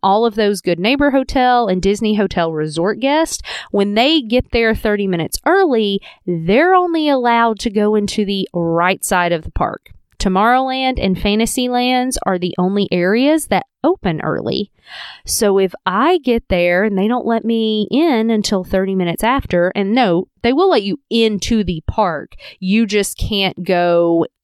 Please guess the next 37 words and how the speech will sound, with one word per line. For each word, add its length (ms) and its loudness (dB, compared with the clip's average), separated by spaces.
into, 600 0
you 120 -2
know, 160 2
the 120 0
area, 440 2
start 320 -4
getting 280 -2
on 140 -2
the 80 0
rides 540 0
for 100 -2
the 100 -2
most 300 -2
part. 320 2
Everyone 480 -2
can 200 -4
scan 400 -2
in, 300 2
or 100 2
they'll 180 2
separate 600 -2
you 300 0
early 380 -2
entry 340 -2
people 580 -4
and 240 -4
not, 500 -2
um, 400 -4
but 300 -2
you 160 -2
can 160 -2
still 220 -2
be 120 -4
there 220 -4
raring 280 -2
to 100 -4
go. 260 -4